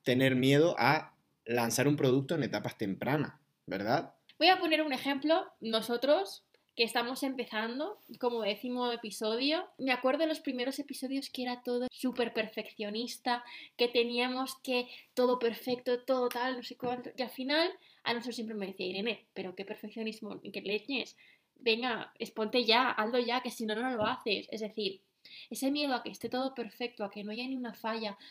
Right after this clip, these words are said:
Speaker 2: a que no vayas a gustar, a que no sea válido, es el miedo hablando, es el miedo el que te dice, el que te paraliza,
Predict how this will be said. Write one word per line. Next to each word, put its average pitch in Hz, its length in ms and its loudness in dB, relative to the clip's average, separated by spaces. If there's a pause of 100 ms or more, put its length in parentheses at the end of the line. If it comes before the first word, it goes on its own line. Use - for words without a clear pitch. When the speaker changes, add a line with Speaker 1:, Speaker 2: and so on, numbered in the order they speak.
(140)
Speaker 2:
a 220 200 -4
que 214 260 -2 (120)
no 247 120 -2
vayas 262 260 -2
a 254 80 -2
gustar, 220 600 -2 (360)
a 214 240 -4
que 220 520 -2
no 240 180 -4
sea 262 300 2
válido, 226 640 4
es 311 420 0 (320)
el 226 200 0
miedo 254 340 4
hablando, 175 500 0 (140)
es 233 160 -2
el 285 140 0
miedo 302 240 4
el 285 120 2
que 269 120 0
te 247 120 0
dice, 226 540 -4
el 240 100 -2
que 233 100 2
te 240 120 -2
paraliza, 226 680 -6